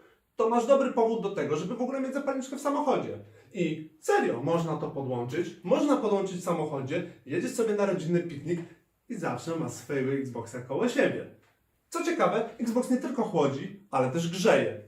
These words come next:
Tak jak typowa lodówka turystyczna. Więc może znajomym powiedzieć, że faktycznie twój Xbox się zagotował. Wszystko się zgadza. Bądźmy teraz przez chwilę poważni, porozmawiajmy o technikaliach.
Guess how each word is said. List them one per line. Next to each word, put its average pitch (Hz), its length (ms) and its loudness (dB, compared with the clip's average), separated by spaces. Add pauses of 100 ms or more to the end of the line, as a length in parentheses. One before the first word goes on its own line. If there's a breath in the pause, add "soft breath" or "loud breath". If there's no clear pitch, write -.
(120)
Tak 269 180 6
jak - 80 0
typowa 226 320 0
lodówka 220 360 2
turystyczna. 127 540 -6 (160 loud breath)
Więc 202 340 8
może 175 300 4
znajomym 185 500 2
powiedzieć, 151 440 0
że 196 340 -4
faktycznie - 500 0 (140)
twój 269 260 -6
Xbox - 300 -8
się - 100 -6
zagotował. 170 800 0 (580)
Wszystko 175 340 0
się 320 120 4
zgadza. 285 460 0 (1800 soft breath)
Bądźmy 165 400 -2
teraz 127 180 -6
przez - 160 -18
chwilę 110 200 -10
poważni, 110 420 -8
porozmawiajmy 117 560 -6
o 110 60 -8
technikaliach. 104 680 -16